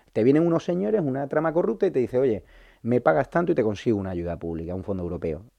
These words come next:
¿Es reprobable? Sí. Eh, eh, pero sobre todo por el político, pero al ganadero que se está muriendo de hambre también hay que entenderlo. Entonces, aquí los que van dando lecciones de ética de que si uno es un putero, un cocainómano,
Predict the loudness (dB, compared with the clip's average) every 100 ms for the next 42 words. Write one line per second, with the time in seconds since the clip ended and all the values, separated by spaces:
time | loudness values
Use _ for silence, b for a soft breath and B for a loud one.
0 | _ -2 0 4 4 6 4 4 -2 -8
1 | -6 -6 -6 _ _ _ _ _ _ -6
2 | -2 -2 0 2 2 6 6 6 4 2
3 | 0 0 -4 -2 -2 -2 0 0 0 -2
4 | -6 -4 0 0 0 0 0 -2 -6 b
5 | b b 2 2 4 2 2 2 4 2
6 | 0 -2 -4 -4 -4 0 0 2 0 2
7 | 0 0 0 0 -2 -2 0 0 0 0
8 | 0 0 0 0 0 -2 -2 0 0 0
9 | -2 -6 -4 -6 -8